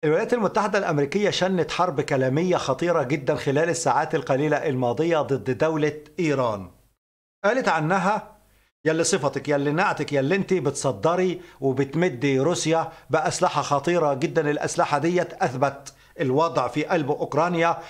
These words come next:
إن هي أسلحة قوية جدا وحققت نجاحات غير عادية."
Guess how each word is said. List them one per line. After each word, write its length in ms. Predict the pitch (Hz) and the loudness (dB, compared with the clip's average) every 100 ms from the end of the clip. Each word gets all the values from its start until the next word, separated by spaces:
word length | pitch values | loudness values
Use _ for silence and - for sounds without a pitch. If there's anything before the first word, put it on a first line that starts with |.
| - 156 | -10 -2
إن 160 | 147 | 0
هي 420 | 143 165 175 151 | 2 2 2 0
أسلحة 400 | 165 - 180 160 151 | 0 0 0 0 0
قوية 380 | 143 156 160 | 0 2 0
جدا 380 | 139 165 139 160 | 0 -2 0 0
وحققت 640 | 143 - 127 165 165 165 160 | 0 -2 -4 -2 -2 -2 -2
نجاحات 540 | 127 131 131 160 - | 0 0 0 0 -2
غير 400 | 139 170 175 151 - | 0 0 0 0 0
عادية." 840 | 143 156 139 147 135 113 135 113 | 2 2 0 -2 -4 -2 -2 -2